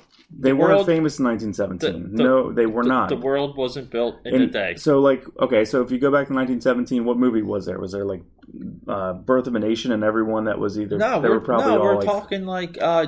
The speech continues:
Speaker 2: like, this is, like, the birth of, like, again, like, Buster Keaton, Charlie Chaplin. It was, it was, uh, uh, it was
Speaker 1: So white guy, white
Speaker 2: it,
Speaker 1: guy.
Speaker 2: it
Speaker 1: I, I
Speaker 2: was,
Speaker 1: don't know,
Speaker 2: it
Speaker 1: like,
Speaker 2: was,
Speaker 1: you know.
Speaker 2: it was a thriving, g-, growing
Speaker 1: I don't think what he
Speaker 2: industry.
Speaker 1: said, I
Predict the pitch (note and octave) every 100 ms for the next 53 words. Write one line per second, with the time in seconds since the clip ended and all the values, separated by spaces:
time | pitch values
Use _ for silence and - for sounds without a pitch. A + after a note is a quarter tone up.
0 | D3 G3 D3+ - D#3+ F3 F3+ E3 D#3+ C3
1 | B2 B2 A#2+ A2 G#2+ G2+ - _ _ _
2 | _ - A#2+ E3 E3 G2 F#2+ F2+ - F#2+
3 | - F#2+ - B2+ D2 - A#2 A2 G2+ G2+
4 | - E3 - C#2 - _ _ _ A#2+ B2
5 | A#2+ - C3 A#2+ A#2 G2+ A2 - D#2 -
6 | - - C3 B2+ A2 - - F#2+ G#2 G#2+
7 | G#2+ G#2 G#2 - C#3 B2+ B2 B2+ C#3 D3
8 | A#2+ D3+ E3 D3+ A#2+ D#3+ D#3 D3+ C3+ -
9 | D3 C#3+ C#3+ C#3 C#3+ C3+ C3 B2+ A2 G#2+
10 | A2 A#2 C3 E3 F3 E3 D3 B2+ B2+ C3
11 | B2 A2+ - B2